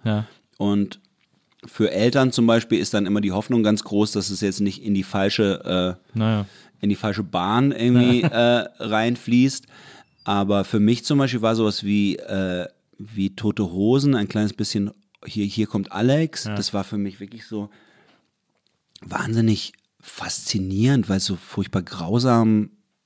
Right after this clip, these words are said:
Speaker 2: war, aber auf der anderen Seite so poppig auch. Und dann
Speaker 1: Ja.
Speaker 2: war, war das nicht auch dieses Cover mit dem Beethoven-Kopf
Speaker 1: Genau.
Speaker 2: vorne drauf?
Speaker 1: Ja, genau.
Speaker 2: Irgendwie fand ich diese, diese Mischung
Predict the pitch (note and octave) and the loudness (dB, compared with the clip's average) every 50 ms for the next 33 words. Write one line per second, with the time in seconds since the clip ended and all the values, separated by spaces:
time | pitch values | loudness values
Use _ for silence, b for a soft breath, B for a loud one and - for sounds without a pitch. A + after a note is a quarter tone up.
0 | _ _ _ - G#2 F#2+ G#2 G2 G2+ G#2+ G#2 G2 G2 G2 F2+ - - F2+ G2 G2+ | _ _ _ -10 -8 -4 -2 0 0 0 0 0 0 0 -2 -2 -4 -2 0 2
1 | G2+ F#2+ G2 G2 F#2 G2 F2 G#2+ F2 - - - G#2 - - C3+ B2 - - - | 2 2 2 0 0 -2 -6 -8 -10 -12 -6 -6 -6 0 0 0 0 0 -2 0
2 | G#2+ A2 A2 A2+ A2+ A#2 A#2 A2+ A2+ G2+ G2 F2+ G2 F#2+ F#2 F2+ F#2+ F#2+ - F#2+ | 2 2 4 4 4 4 2 2 0 -4 -4 -2 0 0 0 0 0 0 0 0
3 | G2 G#2+ A2+ G#2+ - A#2+ A#2 C#3 - F#2+ - - A2 G2+ G2+ G2+ G2 - - B | 0 0 0 2 0 0 0 0 -4 -8 -6 -4 -4 -4 -2 -2 -4 -6 -8 B
4 | B B B B B B B - - A#2+ A#2 A#2+ C3 C3 B2 A2 G#2 - G#2+ G2 | B B B B B B B -14 -8 -6 -4 -2 0 2 2 2 2 2 0 -2
5 | F2 G2+ A2+ - - C3+ C3 B2+ C3+ B2 C3+ B2+ C3 C3+ C3 A2+ A#2 A#2+ A2 A2 | 0 0 -2 -2 -2 -4 -2 -2 -2 -2 -2 -2 0 0 2 2 0 0 -2 -2
6 | A2 A#2 A#2 A2+ A#2+ C3 C3+ A#2+ G2 F#2+ - _ _ _ _ _ _ - A#2+ B2+ | 0 0 0 0 0 -2 -2 -4 -6 -8 -12 _ _ _ _ _ _ -4 -2 0
7 | C#3 D3+ C3+ - - A#2+ A#2+ A#2+ A2+ - A#2+ A#2 G2+ G#2+ A2 G#2+ G2+ F#2+ b b | 0 0 0 0 0 -2 -2 -2 -2 0 0 0 2 2 2 2 0 -2 b b
8 | b b b b b b b b - - G#2+ F#2 F#2+ F#2+ G2 G2 A#2+ C3+ - - | b b b b b b b b -8 -6 -6 -4 -2 -2 0 0 0 0 0 0
9 | F#3 E3+ D#3+ C#3+ C3 B2 A#2+ | 0 2 2 2 0 0 -2